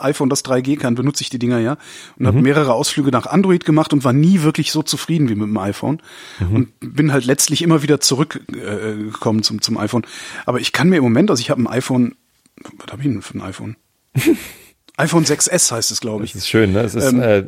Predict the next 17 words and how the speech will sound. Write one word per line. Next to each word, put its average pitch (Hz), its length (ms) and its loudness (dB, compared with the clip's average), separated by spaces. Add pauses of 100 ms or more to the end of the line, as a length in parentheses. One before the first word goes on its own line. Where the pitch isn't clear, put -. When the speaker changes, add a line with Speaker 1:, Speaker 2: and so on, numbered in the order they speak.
(160)
Speaker 2:
mittlerweile 113 400 2
ist 110 100 -4
es 110 40 -6
auch 104 140 -6
egal, 90 480 -2
welches, - 240 2 (340)
<laughs> - 360 -4
welches 101 300 0
iPhone 104 400 0
man 95 160 -2
hat, 98 160 -2
weil 95 140 0
die 92 80 -2
halt 98 140 0
alle 107 200 0
gut 113 220 -10
sind. 80 340 -4